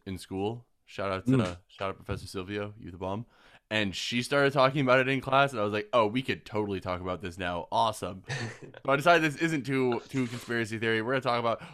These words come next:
Speaker 1: why is, was, were these emails leaked? Um, they didn't come from Schefter, Rappaport, Pelissero, any, a-, any of the usual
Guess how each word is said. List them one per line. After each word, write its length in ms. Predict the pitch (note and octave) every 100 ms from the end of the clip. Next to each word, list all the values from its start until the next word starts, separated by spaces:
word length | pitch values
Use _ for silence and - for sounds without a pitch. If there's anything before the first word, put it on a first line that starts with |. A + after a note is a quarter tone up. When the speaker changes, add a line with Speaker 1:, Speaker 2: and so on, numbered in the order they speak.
| -
Speaker 1:
why 640 | G2 F2+ G#2 C3 D#3+ F3 - _ -
is, 220 | C3 G#2+
was, 340 | F#2+ G#2+ A2+ G2+
were 140 | - A#2+
these 160 | B2
emails 340 | A#2 A#2+ A#2 G2
leaked? 440 | G#2+ C3 G2 - _ _ _ _ _ -
Um, 480 | G#2 G2+ G#2 G2 F2+ _ _ _ _ _ _ _ -
they 160 | A#2+
didn't 160 | C#3+ E3
come 180 | C#3+ C3+
from 140 | C3+
Schefter, 640 | A#2+ C3 A#2+ - B2 A#2+ A2
Rappaport, 540 | G#2 G#2+ - A2+ G#2+ G#2
Pelissero, 560 | A#2+ A2 A#2+ G#2+ G#2 G2+
any, 140 | A#2
a-, 60 | G2+
any 360 | B2 C3 D3+
of 80 | D3
the 80 | C3
usual 800 | A2+ A#2+ A2+ A2+ A2 G#2+ G2